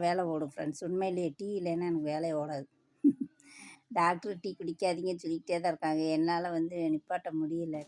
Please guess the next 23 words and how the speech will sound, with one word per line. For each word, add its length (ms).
டீ 120
ஒரு 160
கிளாஸாவது 540
காலையில 380
குடிச்சா 280
தான் 160
அடுத்து 260
எனக்கு 220
வந்து 160
வேலை 240
நல்லா 240
சுறுசுறுப்பா 420
ஓடும். 180
அதனால 360
என்ன 160
பண்ணுவேன், 360
மொத 160
வேலை 200
டீ, 100
பாலை 260
காய்ச்சறது 400
தான் 160
வேலை. 160